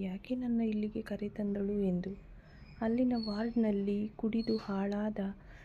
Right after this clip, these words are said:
ಲಿವರ್ ರೋಗಗಳು ಮಲಗಿದ್ದರು. ಹೊಟ್ಟೆ ಊದಿ ಹೋಗಿತ್ತು ಅವರದು. ಕುಡಿದು ಅದರಿಂದ ಬಂದ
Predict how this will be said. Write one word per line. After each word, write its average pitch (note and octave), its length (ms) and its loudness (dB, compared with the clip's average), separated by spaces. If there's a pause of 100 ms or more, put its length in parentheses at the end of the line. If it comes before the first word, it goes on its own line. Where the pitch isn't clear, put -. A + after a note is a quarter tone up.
(240)
ಲಿವರ್ A#3 400 8
ರೋಗಗಳು G#3 600 4 (280)
ಮಲಗಿದ್ದರು. G3 720 2 (720)
ಹೊಟ್ಟೆ A3 520 2 (140)
ಊದಿ G#3+ 360 2
ಹೋಗಿತ್ತು G3 580 -2
ಅವರದು. F#3+ 400 -2 (560)
ಕುಡಿದು G#3+ 420 2 (380)
ಅದರಿಂದ G3+ 680 2
ಬಂದ G3 320 0